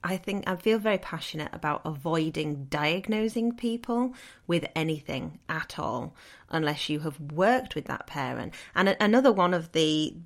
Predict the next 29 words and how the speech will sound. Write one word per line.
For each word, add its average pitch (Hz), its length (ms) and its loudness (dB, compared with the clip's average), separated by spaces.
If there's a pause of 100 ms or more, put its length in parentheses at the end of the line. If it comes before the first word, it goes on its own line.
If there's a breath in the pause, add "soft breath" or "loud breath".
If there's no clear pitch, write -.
the 156 220 2
things 190 400 0
that - 160 -4
comes 170 320 0
up - 80 -8
a 180 80 -4
bit 156 180 -2
later 151 460 -2
on - 320 0
in 151 240 -2
this - 280 -4
<laughs> 180 60 2
meme 160 400 0 (380 loud breath)
is, 165 360 6
"Unless 196 460 2
your 180 160 2
therapist 175 640 2
has 160 180 -2
met 185 380 2
your 160 160 -2
parent, 107 640 -6 (280 loud breath)
their 170 240 4
diagnosis 165 960 2 (120)
of 151 180 -2
them 147 240 -2
may 147 160 0
be 147 140 -4
completely 147 480 -6
incorrect." - 420 -2